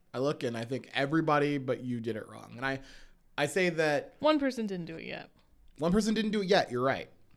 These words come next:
Speaker 1: So
Speaker 2: So everybody but them.
Speaker 1: everybody but them.
Speaker 2: And me.
Speaker 1: The only two people who did it,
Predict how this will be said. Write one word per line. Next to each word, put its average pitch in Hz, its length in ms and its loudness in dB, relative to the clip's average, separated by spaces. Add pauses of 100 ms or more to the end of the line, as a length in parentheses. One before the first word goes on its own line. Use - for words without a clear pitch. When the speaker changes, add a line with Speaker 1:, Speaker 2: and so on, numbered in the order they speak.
(140)
Speaker 1:
So 113 460 -2
Speaker 2:
So 196 260 -6
everybody 196 500 -8
but 196 280 -10
them. 85 260 -12 (220)
Speaker 1:
everybody 135 260 0
but 135 200 -2
them. 95 320 -8 (180)
Speaker 2:
And 214 180 -6
me. - 180 -14
Speaker 1:
The 135 80 2
only 160 180 4
two 180 160 -2
people 165 260 0
who 151 80 0
did 147 140 2
it, 135 140 0